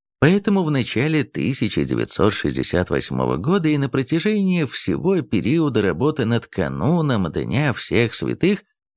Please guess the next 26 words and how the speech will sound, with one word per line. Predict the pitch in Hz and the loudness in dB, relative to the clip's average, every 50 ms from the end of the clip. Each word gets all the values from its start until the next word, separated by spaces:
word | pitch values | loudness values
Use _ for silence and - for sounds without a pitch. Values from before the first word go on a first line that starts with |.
| _ _ _ _ _ _ _ | _ _ _ _ _ _ _
от | - 147 160 - | 2 2 2 2
сценария | - - - 135 131 131 147 165 165 139 143 135 123 | 0 -2 0 2 2 2 2 2 0 0 0 0 0
до | 101 113 104 | 0 -2 -2
книги, | - - 131 131 175 190 170 113 101 98 92 - - _ _ _ - | -2 -2 -2 0 2 2 2 2 0 0 0 -2 -4 _ _ _ -2
в | 98 95 | 0 2
его | 98 92 120 147 185 | 2 2 2 2 2
отношениях | 175 160 - 143 135 135 - 180 180 160 156 151 127 113 - | 0 0 0 -2 -2 0 0 0 0 2 0 0 0 -2 -4
с | - - | -6 -4
Мэгги | 139 180 208 208 180 151 160 139 | -2 0 0 0 0 0 0 0
вновь | 104 92 73 - 165 196 214 185 - - _ | 0 0 0 0 0 0 0 0 -4 -6 _
появились | - 147 147 131 127 113 85 95 131 156 139 135 139 - | -2 0 0 2 0 0 0 0 0 0 0 -2 -2 -6
проблемы. | - - - - - - - 62 62 60 57 60 60 58 - _ _ _ _ _ _ _ _ _ _ _ _ _ _ _ _ _ _ _ _ _ _ _ _ _ _ _ | -8 -4 -2 -2 -2 0 -2 -2 -2 -2 -2 -4 -6 -6 -10 _ _ _ _ _ _ _ _ _ _ _ _ _ _ _ _ _ _ _ _ _ _ _ _ _ _ _
С | - - | -8 -2
тех | - - 147 127 - | 2 2 2 2 2
пор, | - 156 151 131 | 2 2 2 4
как | 117 - 139 135 120 - | 2 2 0 0 -2 -4
в | - - | -8 -4
тысяча | - 139 123 - 120 113 - 120 | -2 -2 0 0 0 -2 0 0
девятьсот | 107 104 104 104 95 - 120 110 - - | 2 2 2 2 2 2 0 0 0 0
пятьдесят | - 104 95 95 90 - 104 95 - | 0 0 0 0 2 2 0 0 0
седьмом | - 90 76 87 85 78 80 | -2 -2 -2 -2 -2 -4 -2
году | - 85 85 95 123 131 | -2 -2 0 2 2 2
Мэгги | 123 117 120 135 147 135 123 139 | 2 2 2 0 0 -2 -2 -2
выразила | 135 104 104 117 131 135 123 - 131 123 127 120 | 0 0 2 2 2 0 0 0 0 0 0 0
желание | - 117 107 113 131 139 127 120 117 117 | 0 0 0 0 0 0 0 0 0 0
развестись, | 139 185 143 120 87 73 - - - 202 208 196 - | 0 0 -2 -2 -2 -4 -4 -4 -2 -2 -2 -2 -4